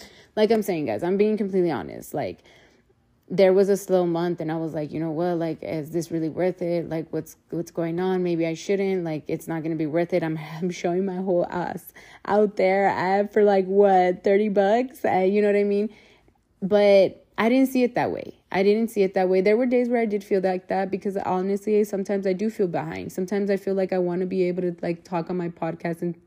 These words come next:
create videos, be actively active on here for you guys, and then not get, not get in the way where, like, oh, my mental health gets in the way, or I get an ugly comment where it's like, "Oh my God, shut the fuck up." It's like, bro, why do you even listen to me then? Like,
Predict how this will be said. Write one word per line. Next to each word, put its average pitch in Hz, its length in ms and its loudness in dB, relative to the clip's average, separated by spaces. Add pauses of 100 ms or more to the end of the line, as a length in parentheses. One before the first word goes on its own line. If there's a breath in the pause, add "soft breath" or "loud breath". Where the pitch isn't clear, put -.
(200)
create 196 360 4
videos, 180 540 4 (320 loud breath)
be 208 160 4
actively 202 500 2
active 175 420 0
on 175 240 2
here 175 180 2
for 170 240 2
you 170 160 2
guys, 160 420 -2 (400 loud breath)
and 190 180 4
then 175 280 2
not 185 220 2
get, 190 280 0
not 202 300 0
get 214 120 2
in 208 140 0
the 196 80 2
way 185 200 2
where, 190 180 0
like, 165 320 -2
oh, 196 180 2
my 180 160 -2
mental 180 320 -2 (100)
health 185 300 -2
gets 185 180 -2
in 190 100 0
the 180 80 2
way, 175 300 2
or 170 400 2
I 175 100 -2
get 180 160 0
an 185 100 0
ugly 170 260 -2
comment 165 460 -4
where 160 120 -2
it's 160 200 -4
like, 160 160 -4
"Oh 160 40 -2
my 165 140 -2
God, 160 180 -4
shut - 140 -10
the 165 80 -6
fuck 165 240 -6
up." 160 220 -2
It's 180 120 -4
like, 196 200 -4
bro, 190 160 -4
why 185 260 -4
do 190 60 -6
you 190 220 -8
even 202 280 -2
listen 262 280 0
to 208 120 -6
me 165 140 -2
then? 170 240 -4
Like, 196 240 -2